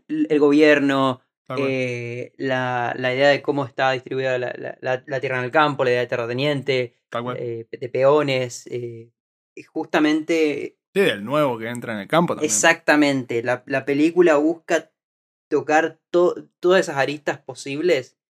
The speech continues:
Speaker 1: y elige el terror como vehículo.
Speaker 2: Claro.
Speaker 1: Pero, pero de vuelta, es, es todo lo que hay detrás lo que lo hace tan, tan buena.
Speaker 2: No, y por ahí, o sea, m-,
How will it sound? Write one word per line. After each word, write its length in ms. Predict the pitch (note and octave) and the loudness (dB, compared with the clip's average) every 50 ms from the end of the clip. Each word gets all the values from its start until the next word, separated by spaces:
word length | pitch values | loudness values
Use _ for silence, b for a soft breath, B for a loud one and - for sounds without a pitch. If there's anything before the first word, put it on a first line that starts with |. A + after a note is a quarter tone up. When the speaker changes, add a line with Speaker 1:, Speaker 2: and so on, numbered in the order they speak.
| _ _ _ _ - D#3 | _ _ _ _ -4 0
Speaker 1:
y 120 | D3 C#3+ | 2 2
elige 240 | C#3 D#3 D3+ E3+ F3 | 4 2 2 2 0
el 100 | D#3+ D3+ | 0 2
terror 400 | D#3 C#3+ C#3 C#3 C#3+ D#3 D#3+ D#3 | 0 -2 2 2 2 2 2 0
como 240 | D#3 C#3+ C3+ B2+ A#2+ | -2 -2 -2 -2 -2
vehículo. 640 | B2+ C3 C3+ C#3 C#3+ E3+ F3 E3 D#3 B2+ A#2+ _ _ _ | -4 -4 -6 -6 -2 -2 -2 0 0 -2 -4 _ _ _
Speaker 2:
Claro. 320 | - D3+ C3+ B2+ A2+ A2+ _ _ _ _ _ _ _ _ _ _ _ _ _ _ _ _ _ _ _ _ _ _ _ - | -10 -8 -8 -8 -8 -12 _ _ _ _ _ _ _ _ _ _ _ _ _ _ _ _ _ _ _ _ _ _ _ 0
Speaker 1:
Pero, 480 | - D#3+ D3+ C#3+ C#3+ C#3 C3+ C3+ C3+ - A#2+ C#3+ _ - | 4 6 6 6 6 4 4 2 0 -2 -6 -12 _ -6
pero 160 | D3+ C#3+ C#3+ | -2 -2 0
de 60 | C#3+ | 2
vuelta, 360 | C#3+ C#3+ C#3+ C3+ B2+ B2 C3 | 2 2 0 0 -2 -2 -2
es, 260 | C#3+ D3 D3 - - | -2 -2 -4 -6 -14
es 120 | - - _ - | -18 -20 _ -2
todo 160 | F3+ F3 E3 | 2 2 4
lo 100 | D#3+ D3+ | 4 4
que 60 | C#3+ | 2
hay 60 | C#3 C#3 | 0 -2
detrás 360 | B2+ - A#2+ A2+ _ _ _ _ | -4 -4 -8 -10 _ _ _ _
lo 140 | B2 B2 | -12 -10
que 80 | A#2 A#2+ | -8 -6
lo 80 | A#2+ A#2 | -6 -6
hace 300 | A2+ - C3 A#2+ A#2+ A#2+ | -6 -6 -8 -8 -8 -8
tan, 320 | - - B2 B2 A#2+ _ | -4 -4 -4 -4 -4 _
tan 200 | - B2+ C3 C3 | -6 -6 -4 -2
buena. 320 | C3+ C3 A#2+ A2+ A2 _ _ _ _ - | -2 -2 -2 -4 -6 _ _ _ _ -4
Speaker 2:
No, 260 | A#3+ C4+ C4 A3 F#3 | 0 2 4 4 4
y 60 | D#3+ | 4
por 180 | C#3+ C#3 D3 D3 | 2 2 2 2
ahí, 440 | D#3+ F3+ G#3+ A3+ A3 F3 D3 - - _ _ - | 2 2 0 -2 -2 -2 -4 -4 -6 _ _ -12
o 100 | - A#2+ | -12 -6
sea, 120 | C3 D3 | -4 -4
m-, 340 | D3 D3+ D3 C#3 - G2+ - | -2 -2 -2 -4 -4 -6 -12